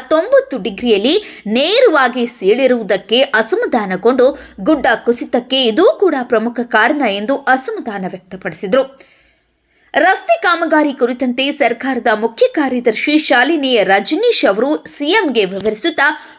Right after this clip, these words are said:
ಒಟ್ಟು ನಲವತ್ತೈದು ಕಿಲೋಮೀಟರ್ನಲ್ಲಿ ಮೂವತ್ತೈದು ಕಿಲೋಮೀಟರ್ ಹೈವೇ ಕಾಮಗಾರಿ ಮುಗ್ದಿದೆ, ಹತ್ತು ಕಿಲೋಮೀಟರ್ ಬಾಕಿ ಇದೆ. ಆದ್ರೆ ಇಲ್ಲಿಯವರೆಗೂ ಎಲ್ಲೂ ತಡೆಗೋಡೆಗಳನ್ನ ನಿರ್ಮಿಸಿಲ್ಲ. ಮಣ್ಣಿನ ಗುಣಮಟ್ಟ ಪರೀಕ್ಷೆ ನಡೆಸಿ ಅದರ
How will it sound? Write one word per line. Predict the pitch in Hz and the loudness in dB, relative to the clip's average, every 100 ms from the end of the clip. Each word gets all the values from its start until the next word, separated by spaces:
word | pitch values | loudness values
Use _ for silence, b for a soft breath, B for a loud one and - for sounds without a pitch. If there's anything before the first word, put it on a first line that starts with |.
| - | 0
ಒಟ್ಟು | 254 294 320 | 0 2 0
ನಲವತ್ತೈದು | 285 269 254 - 240 311 427 311 | 2 0 0 0 2 4 2 0
ಕಿಲೋಮೀಟರ್ನಲ್ಲಿ | 254 247 220 202 208 202 190 247 | 0 0 0 -2 -6 -2 0 0
ಮೂವತ್ತೈದು | 311 208 208 - 277 - 311 | 0 0 0 0 -2 0 -2
ಕಿಲೋಮೀಟರ್ | 240 208 208 196 196 | 0 -2 0 0 0
ಹೈವೇ | 185 185 254 392 359 | 2 2 4 2 2
ಕಾಮಗಾರಿ | 214 196 196 185 175 247 | 0 0 -2 -4 -2 -4
ಮುಗ್ದಿದೆ, | 311 - - 226 - - - - | -4 -6 -4 -2 -2 -6 -10 -2
ಹತ್ತು | 359 349 - 539 | -2 0 -2 0
ಕಿಲೋಮೀಟರ್ | 320 247 220 233 277 | 0 0 0 -2 0
ಬಾಕಿ | 208 240 - - | -2 -4 -4 -6
ಇದೆ. | 156 196 - B B B | -2 -4 -4 B B B
ಆದ್ರೆ | 226 277 359 | 0 2 0
ಇಲ್ಲಿಯವರೆಗೂ | 381 262 277 311 262 233 214 254 339 | -2 -4 -2 0 2 2 2 2 2
ಎಲ್ಲೂ | 196 208 226 330 427 | 2 0 2 2 2
ತಡೆಗೋಡೆಗಳನ್ನ | 320 214 202 220 214 208 190 190 254 | 2 0 0 0 0 0 0 0 0
ನಿರ್ಮಿಸಿಲ್ಲ. | 311 453 330 - 160 190 214 - | 2 0 0 -6 -6 -4 -4 -4
ಮಣ್ಣಿನ | 202 233 226 214 202 | -2 0 0 0 0
ಗುಣಮಟ್ಟ | 196 214 220 208 208 | -2 -2 -4 0 -2
ಪರೀಕ್ಷೆ | 196 196 214 - - | 0 0 0 -4 -6
ನಡೆಸಿ | 359 359 370 269 - _ b b b _ | -4 -4 -4 -4 -6 _ b b b _
ಅದರ | 285 330 480 | 0 0 2